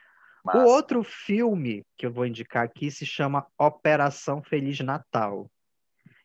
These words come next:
Speaker 2: Ele é com aquela atriz que fazia a Bonnie do Diário de um Vampiro, a Kate Graham.
Speaker 1: Sim.
Speaker 2: Ela, como é que se diz? Ela é a assessora de uma senadora dos Estados Unidos,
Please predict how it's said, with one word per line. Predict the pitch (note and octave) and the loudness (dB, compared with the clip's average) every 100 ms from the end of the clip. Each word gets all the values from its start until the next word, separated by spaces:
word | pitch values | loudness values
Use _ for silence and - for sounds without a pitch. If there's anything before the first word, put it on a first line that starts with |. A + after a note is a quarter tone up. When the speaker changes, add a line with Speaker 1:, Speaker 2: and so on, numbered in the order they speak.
| _ - | _ -2
Speaker 2:
Ele | D#3+ G#3 | 0 2
é | G3 | 0
com | F#3+ | 2
aquela | E3+ E3+ D#3 C#3+ | 0 2 2 2
atriz | - C#3+ E3 | 0 -4 -4
que | - D3+ | -6 -6
fazia | - C3+ C#3+ E3+ | -2 -2 2 2
a | |
Bonnie | C#3+ B2+ D3 D#3 D#3 B2+ | 0 -2 -2 -2 -2 -4
do | A#2+ | -6
Diário | A#2 B2+ B2+ B2 | -4 -2 0 -2
de | A#2 | -6
um | A#2+ | -4
Vampiro, | B2 B2+ C3 B2 A2+ G#2 - | -4 -4 -4 -4 -4 -8 -6
a | A#2+ | -6
Kate | A#2 B2+ - | -4 -6 -6
Graham. | B2 A#2+ A#2 A2 G2 G#2+ - - _ _ _ _ _ _ - - | -4 -2 -2 -8 -16 -18 -20 -20 _ _ _ _ _ _ -20 -10
Speaker 1:
Sim. | A#2 G#2 G2+ - _ _ _ - | -6 -6 -10 -20 _ _ _ 0
Speaker 2:
Ela, | C3 C#3 D3 D3 D3 | 2 4 4 4 2
como | C#3+ D3+ | 0 -4
é | C#3 | -4
que | |
se | - | -6
diz? | C3 C3 - - | -6 -8 -8 -2
Ela | C3 C3 C3 | 2 4 4
é | |
a | C3+ C3+ | 4 2
assessora | - D#3+ D3+ - C#3 B2+ D3+ | 0 -2 -2 -6 -2 0 0
de | C#3 | -2
uma | B2+ | -6
senadora | B2+ C3+ B2 A#2 A#2 A#2+ | -4 -4 -4 -2 0 -2
dos | A2+ | -4
Estados | A2+ - G#2+ G#2+ | -12 -6 -6 -6
Unidos, | A#2+ A#2 A2 A2+ D3+ - | -8 -6 -6 -6 -8 -10